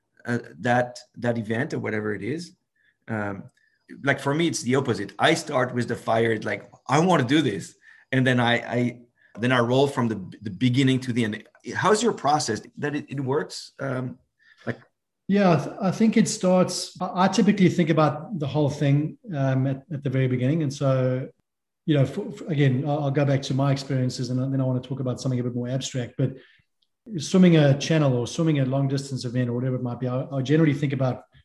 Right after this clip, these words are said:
Speaker 2: what it would feel like to finish it. What does it look
Speaker 1: Yeah.
Speaker 2: like on the other side? What, what is that? How, how do I feel? Who's there?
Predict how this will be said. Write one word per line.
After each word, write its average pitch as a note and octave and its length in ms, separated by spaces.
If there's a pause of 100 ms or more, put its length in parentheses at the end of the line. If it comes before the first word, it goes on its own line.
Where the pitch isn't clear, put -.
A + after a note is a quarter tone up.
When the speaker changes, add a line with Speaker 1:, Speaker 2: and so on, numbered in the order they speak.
Speaker 2:
what D3+ 140
it C#3 40
would C3+ 120
feel D3 160
like B2 180
to B2+ 80
finish B2+ 360
it. A2 140 (180)
What D3 140
does D3 120
it C3+ 60
look C#3 180
Speaker 1:
Yeah. C#3 80
Speaker 2:
like B2+ 140
on B2+ 100
the B2 80
other B2 160
side? A#2+ 400 (480)
What, C3+ 340
what D3+ 160
is C#3 100
that? C3+ 240
How, C#3+ 280
how C#3 140
do D3+ 120
I C3+ 100
feel? C#3+ 540 (180)
Who's D#3+ 220
there? C3 440